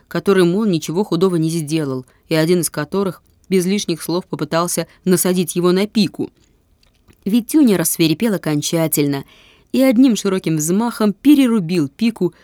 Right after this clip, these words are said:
вместе с ее владельцем. И по делам. А ну кто хочет еще?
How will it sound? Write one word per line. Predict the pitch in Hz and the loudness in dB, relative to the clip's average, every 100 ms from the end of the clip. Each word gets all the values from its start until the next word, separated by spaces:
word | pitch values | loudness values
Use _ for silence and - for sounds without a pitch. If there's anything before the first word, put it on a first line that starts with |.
| _ | _
вместе | 170 185 175 151 - | -2 2 2 2 -2
с | 180 | -2
ее | 196 151 | 0 0
владельцем. | 139 151 139 107 - 101 - _ _ - | -2 -2 -2 -4 -4 -8 -10 _ _ -2
И | 339 | 0
по | - | 0
делам. | 147 143 143 139 151 _ _ _ - | 0 0 0 -2 -6 _ _ _ -6
А | 240 | 2
ну | 254 | 2
кто | - - 202 | 2 -2 -2
хочет | - 156 147 | -2 -6 -4
еще? | 147 131 - 80 | -4 -4 -6 -10